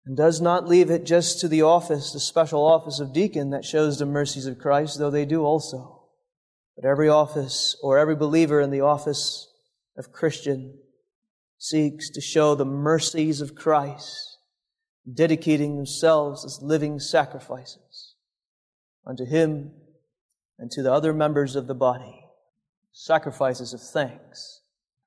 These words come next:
But don't forget the second priestly work, sacrifice, but also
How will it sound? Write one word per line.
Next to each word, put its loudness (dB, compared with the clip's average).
But -10
don't 2
forget 2
the -8
second 0
priestly 0
work, 2
sacrifice, 0
but 0
also 2